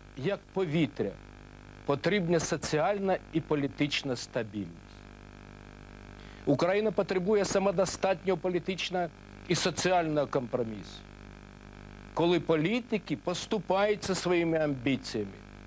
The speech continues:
а в результаті виграє український народ. Цей компроміс має життєве значення для України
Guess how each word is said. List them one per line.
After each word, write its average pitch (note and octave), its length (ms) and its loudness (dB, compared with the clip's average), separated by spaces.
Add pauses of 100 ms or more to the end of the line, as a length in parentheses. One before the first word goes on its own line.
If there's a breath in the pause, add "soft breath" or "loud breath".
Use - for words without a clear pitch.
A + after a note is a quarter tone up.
(500)
а D3 120 4
в D#3 80 4
результаті E3+ 800 2
виграє D#3+ 680 2 (680)
український C3 680 0
народ. F#2+ 280 0 (1700 loud breath)
Цей B3+ 200 4
компроміс G3 540 2
має G3 260 6
життєве F#3 500 4
значення C#3+ 520 2
для B2 160 2
України A#2 480 2